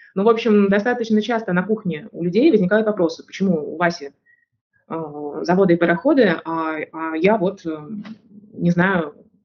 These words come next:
как, не знаю, оплатить, оплатить счёт за квартплату. То есть, конечно, не, не настолько всё банально, но, ам, ка-, может быть, есть какая-, какой-то момент, который ты пронаблюдал, да, что это такое, как это можно сформулировать, и можно ли это сформулировать, или это всегда индивидуальный случай?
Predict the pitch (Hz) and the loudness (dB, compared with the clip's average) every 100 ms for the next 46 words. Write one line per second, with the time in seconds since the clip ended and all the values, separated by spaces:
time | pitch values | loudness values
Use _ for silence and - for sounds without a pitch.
0 | - - 175 - - _ _ _ _ _ | -16 -6 -6 -8 -20 _ _ _ _ _
1 | _ 160 151 135 175 180 202 190 180 170 | _ -16 -14 0 2 2 0 2 4 2
2 | 190 - 180 196 - _ - - - 180 | 0 0 0 0 -8 _ -20 -20 -8 -4
3 | 196 202 180 160 139 165 165 214 233 208 | -2 0 0 -2 -6 -6 0 2 2 0
4 | 196 202 214 220 214 196 190 185 226 370 | 0 4 4 2 -2 -2 -2 2 4 4
5 | 330 175 185 165 147 - _ _ _ _ | 4 2 0 0 -4 -12 _ _ _ _
6 | _ _ _ _ _ _ _ - _ _ | _ _ _ _ _ _ _ -20 _ _
7 | _ - 170 170 165 160 156 151 170 202 | _ 0 2 2 0 -4 -8 -12 -12 -4
8 | 196 180 226 247 247 247 - 208 202 196 | -2 2 2 2 0 0 0 0 0 2
9 | 214 202 202 220 196 180 175 170 175 170 | 2 2 4 4 4 0 -2 -2 -2 0
10 | 170 180 226 349 220 160 214 269 - 220 | 2 2 4 2 0 -2 -4 -4 0 0
11 | 226 185 175 160 202 208 190 202 190 185 | 0 -2 0 0 -2 0 2 2 2 2
12 | 190 185 147 - 175 208 214 165 160 - | 6 6 4 0 4 4 4 -2 -4 -8
13 | - 170 220 302 214 170 165 175 165 202 | -8 -2 0 0 0 -2 -2 -6 -2 2
14 | 196 180 190 165 156 - - - - | 4 4 2 2 -2 -12 -16 -16 -20